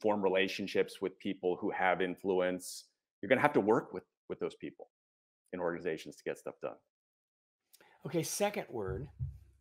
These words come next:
Speaker 2: uh, authenticity. And, and I'll, I'll say, Michael, that we've had guests here talking about authenticity, which I think that you would enjoy and probably would have great conversations about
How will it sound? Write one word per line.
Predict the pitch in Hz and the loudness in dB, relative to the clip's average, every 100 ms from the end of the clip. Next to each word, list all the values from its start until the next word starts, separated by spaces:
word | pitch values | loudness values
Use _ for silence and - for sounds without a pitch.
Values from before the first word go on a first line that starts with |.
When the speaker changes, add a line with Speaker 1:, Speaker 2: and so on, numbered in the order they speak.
| _ | _
Speaker 2:
uh, | 113 110 110 104 - _ - | 0 4 4 2 -8 _ 4
authenticity. | - - 147 127 151 143 - 78 - _ - - - | 4 2 -2 -2 -6 -6 -10 -14 -20 _ -20 -14 2
And, | 147 | 2
and | 135 151 | 4 8
I'll, | 151 160 | 8 10
I'll | 156 151 | 10 8
say, | - 214 | 8 6
Michael, | 147 131 131 | 6 4 0
that | 139 | 2
we've | 185 151 | 0 4
had | 156 135 113 | 4 2 -4
guests | 113 139 160 - | 6 6 6 -4
here | - 104 104 127 - - | -6 -6 -8 -12 -18 8
talking | 143 165 147 | 8 10 6
about | 123 113 | 4 6
authenticity, | 110 107 107 95 92 107 117 | 2 0 -4 -8 -8 -6 -2
which | 123 | 2
I | 139 | 2
think | 170 165 | 2 -2
that | 127 | -4
you | 135 139 | 0 2
would | 117 | 0
enjoy | 110 98 92 127 | -2 -2 0 0
and | 120 101 | 0 2
probably | 131 135 | 4 4
would | 123 120 | 4 2
have | 113 113 | 2 2
great | 135 | 2
conversations | 151 131 113 147 175 117 110 | 2 0 0 -2 -2 -4 -4
about | 101 98 95 | 2 4 4